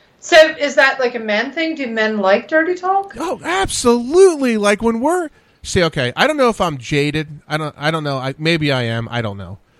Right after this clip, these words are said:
Speaker 2: Like, I, and I get it. When you guys shoot scenes, it's a scene. That's what it is, right?
Speaker 1: I
Speaker 2: It's
Speaker 1: mean, there's a script for that.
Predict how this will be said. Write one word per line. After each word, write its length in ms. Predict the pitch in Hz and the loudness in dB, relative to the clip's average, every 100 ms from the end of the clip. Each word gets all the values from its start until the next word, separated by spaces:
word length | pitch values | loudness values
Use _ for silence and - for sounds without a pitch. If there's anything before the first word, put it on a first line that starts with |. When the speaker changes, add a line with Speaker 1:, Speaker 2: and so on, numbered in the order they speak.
| _ _ _ | _ _ _
Speaker 2:
Like, 240 | 180 180 - | -2 -2 -2
I, 440 | 165 185 214 220 208 | 0 0 2 0 2
and 120 | 190 | 2
I 80 | 214 | 2
get 240 | 185 156 139 | 2 0 -2
it. 100 | 147 | -2
When 180 | 156 151 | -4 0
you 160 | 175 | 0
guys 280 | 185 190 185 | 2 2 0
shoot 320 | - 185 190 | -2 -2 -2
scenes, 500 | - - 147 139 135 170 | -4 -4 -2 -2 -4 -4
it's 200 | 151 160 | -4 -4
a 60 | |
scene. 520 | - - 160 113 90 - | -6 -4 -4 -4 -8 -2
That's 260 | 139 143 | -2 -2
what 180 | 151 151 | -2 -2
it 60 | 143 | 0
is, 300 | 117 87 - | 0 -2 -6
right? 240 | 113 123 - _ _ - | -4 -4 -6 _ _ -2
Speaker 1:
I 60 | 147 | 2
Speaker 2:
It's 60 | |
Speaker 1:
mean, 140 | 359 370 | 2 6
there's 240 | 392 403 | 6 6
a 40 | |
script 360 | - - 392 392 | -4 4 4 4
for 140 | 247 | -4
that. 320 | 185 151 139 | -4 -4 -8